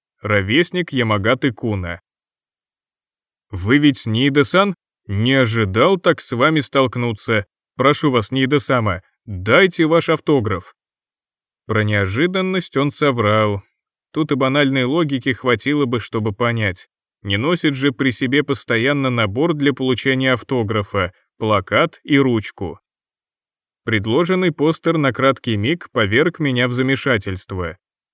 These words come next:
Сумоист на картинке мощным ударом ноги в челюсть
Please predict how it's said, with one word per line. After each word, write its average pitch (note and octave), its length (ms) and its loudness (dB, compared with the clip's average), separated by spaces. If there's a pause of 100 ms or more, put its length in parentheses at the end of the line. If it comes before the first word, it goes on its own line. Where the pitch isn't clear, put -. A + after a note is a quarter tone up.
(140)
Сумоист A2 760 0
на C3+ 140 -2
картинке B2+ 720 0
мощным C#3+ 640 0
ударом C#3 420 2
ноги B2 260 0
в - 80 -4
челюсть E3+ 640 0